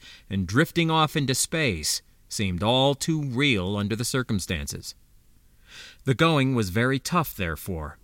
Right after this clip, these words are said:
and she had to navigate many odd projections, like the one he'd been slammed against.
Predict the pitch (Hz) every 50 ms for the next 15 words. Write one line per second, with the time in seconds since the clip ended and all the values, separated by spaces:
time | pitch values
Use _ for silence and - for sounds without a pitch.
0 | _ - - - - 127 120 - 147 135 127 135 123 127 120 123 139 143 143 127
1 | 127 104 117 110 110 95 107 120 135 139 143 135 117 110 110 - - 95 92 101
2 | 95 - 117 113 - 123 113 110 - - 87 71 69 - - - _ _ _ -
3 | - 110 107 - 127 110 120 143 143 135 123 120 - - 107 - - 110 110 104
4 | - - 135 135 147 147 131 101 80 76 76 71 73 - - - -